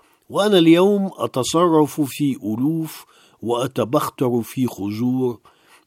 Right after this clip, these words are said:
إني أخونك وأنت تخون معاوية، ومعاوية يخون الله." قيل لرجل زال ملكه: "ما كان سبب زوال ملكك؟"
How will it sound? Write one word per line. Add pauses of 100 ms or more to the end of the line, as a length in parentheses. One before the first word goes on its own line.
(120)
إني
أخونك (200)
وأنت
تخون
معاوية، (140)
ومعاوية
يخون
الله." (3000)
قيل
لرجل (120)
زال
ملكه: (960)
"ما
كان
سبب
زوال
ملكك؟"